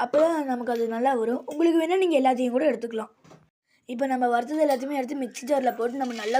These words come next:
கொர கொரப்பா அரைச்சு எடுத்துக்கலாம். இப்போ வந்து பார்த்தீங்கன்னா ஃப்ரெண்ட்ஸ், நம்ம இருக்கிற எல்லா வேர்க்கடலையும் நம்ம போட்டு நல்லா கொர கொரப்பா அரைச்சு எடுத்துட்டோம்.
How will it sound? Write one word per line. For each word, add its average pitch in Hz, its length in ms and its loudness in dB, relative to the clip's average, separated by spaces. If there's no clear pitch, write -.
கொர 233 200 -2
கொரப்பா 233 320 0
அரைச்சு 226 260 -2
எடுத்துக்கலாம். 214 420 -8
இப்போ 262 120 -4
வந்து 302 160 -2
பார்த்தீங்கன்னா 262 320 0
ஃப்ரெண்ட்ஸ், 262 300 -6
நம்ம 240 180 -10
இருக்கிற 294 260 -4
எல்லா 254 160 -2
வேர்க்கடலையும் 254 560 -4
நம்ம 220 140 -8
போட்டு 254 240 -6
நல்லா 226 140 -6
கொர 226 160 -8
கொரப்பா 226 300 -8
அரைச்சு 214 240 -14
எடுத்துட்டோம். 202 360 -12